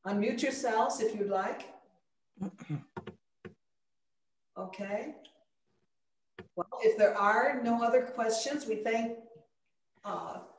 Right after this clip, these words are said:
Cynthia very much for her very interesting talk. And, um, hopefully everybody enjoyed that, and, uh, will indeed discover things that they have not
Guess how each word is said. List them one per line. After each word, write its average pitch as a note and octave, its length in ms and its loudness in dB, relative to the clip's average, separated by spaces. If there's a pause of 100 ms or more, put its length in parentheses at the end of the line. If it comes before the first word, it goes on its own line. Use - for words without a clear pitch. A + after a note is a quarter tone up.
(280)
Cynthia A#3+ 500 4
very B3+ 260 4
much B3+ 320 2
for F#3 300 0
her G3 240 -4
very A#3 320 2
interesting G#3+ 440 -2
talk. - 440 -2 (680)
And, G3 460 2
um, F3+ 540 2 (500)
hopefully A3 440 6
everybody G#3 680 8
enjoyed F#3+ 500 2
that, A#3 420 0
and, F#3 400 -4
uh, F3+ 260 0 (460)
will G#3+ 520 2
indeed G#3+ 720 -4 (100)
discover A3+ 560 2
things A3 360 2
that - 140 -2
they F#3 200 2
have F#3 320 -2
not F3+ 300 -2